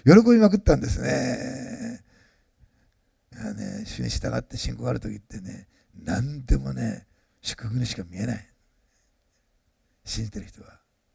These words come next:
神は祭典しかなさらないもん。愛だから。ね。それで始まったんですよ。で、あの、これから本番だと思ってますけど、そうなんですね。で、主がおっしゃった時に、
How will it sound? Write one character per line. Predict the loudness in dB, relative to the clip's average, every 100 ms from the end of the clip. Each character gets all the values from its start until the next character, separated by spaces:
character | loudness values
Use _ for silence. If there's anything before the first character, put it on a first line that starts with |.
| _ _ _ _ _ _ _ _ _ _ _ _ _ -6
神 | -4 -4 -6
は | -12 -8
祭 | -2 0
典 | 0
し | -4
か | -8
な | -10
さ | -10
ら | -8
な | -8
い |
も | -10
ん。 | -14 _ _ _ _ -6
愛 | -4
だ | -4
か | -10 -20 -20 _ _ _ _ _ _ _ _ _ _ _
ら。 | -16
ね。 | -14 -16 _ _ _ _ _ -4
そ | 2
れ |
で | 4
始 | 4
ま | 0
っ |
た | -8 -10
ん |
で | -18
す |
よ。 | -20 _ _ _ _ _ _ _ _ _ _ _ -20 -20 _
で、 | 8 10 8 _ _ _ _ _ _ _ _ -2
あ | 0
の、 | 0
こ | 6
れ | 8
か | 10
ら |
本 | 8 4
番 | 2
だ | 2
と | -2
思 | -4
っ |
て | -10 -14
ま |
す | -14
け | -10
ど、 | -8 -8 -10 _ _ _ _
そ | -4
う |
な | -4
ん |
で | -4 -20
す | -16
ね。 | -16 -16 -20 _ _ -4
で、 | -4 -4 _ _ _ -8
主 | 0 4 8
が | 8
お | 8
っ |
し | 4 2
ゃ |
っ | 2
た | 0
時 | -4 -6 -8
に、 | -4 -4 -6